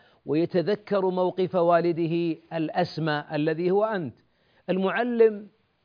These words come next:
الذي قام فتبسم ولم يضرب وكظم غيظه قدوة حسنة، لربما كان هذا الخلق ينتقل إلى الأبناء. وحتى، أيها الأحبة، نسير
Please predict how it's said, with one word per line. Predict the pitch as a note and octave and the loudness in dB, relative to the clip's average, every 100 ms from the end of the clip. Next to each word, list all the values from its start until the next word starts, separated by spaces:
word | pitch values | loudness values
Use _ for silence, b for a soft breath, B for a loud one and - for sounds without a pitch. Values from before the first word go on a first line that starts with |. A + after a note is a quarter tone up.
| _ _ E3+ | _ _ -2
الذي | F3+ G3+ G3 G#3 F#3+ - _ _ - | 0 0 -2 -2 -4 -8 _ _ -2
قام | G#3 G#3 | 0 0
فتبسم | F3 G#3+ A3 F3+ A3 - F#3+ D3 A#2+ | -2 2 4 4 4 2 0 0 -2
ولم | D3 E3+ F3+ | -2 -2 0
يضرب | F3+ G3 F3 F3 B2+ - _ _ _ | 0 0 0 -2 -6 -18 _ _ _
وكظم | C#3 C#3 F3 F3+ F3 | -6 -2 0 0 0
غيظه | E3+ G3 F3+ F3+ F3 G3+ G3 - _ | 0 0 2 0 2 2 0 -8 _
قدوة | F#3 F3+ F#3+ F#3+ F#3 | -4 -2 -2 -2 -6
حسنة، | G#3+ F#3+ F3+ E3 A#2+ b b | -4 -2 -2 -2 -6 b b
لربما | D3+ E3 F#3 F3 F3 E3 | -2 0 0 -2 -2 -2
كان | F3 E3+ | -2 -2
هذا | E3 D#3+ D#3+ | -2 -2 -2
الخلق | D3+ E3+ D#3+ D#3+ | -4 -4 -4 -2
ينتقل | D3 D#3 - D3 | -4 -4 -6 -6
إلى | C#3 C#3 C#3 C#3 E3+ | -4 -2 -4 -4 -10
الأبناء. | F3 D3 C#3 B2+ G#2+ _ _ b b - | -8 -4 -2 -2 -4 _ _ b b 2
وحتى، | E3 F3 - A#3 - A3 | 6 6 4 -2 -2 -2
أيها | G#3 - G3+ F#3+ E3+ | -2 -2 -2 0 0
الأحبة، | F#3 - G3 D#3+ D#3+ D#3+ | -2 -4 -6 -2 0 0
نسير | F3 - G3+ G3+ | -2 -4 -4 -4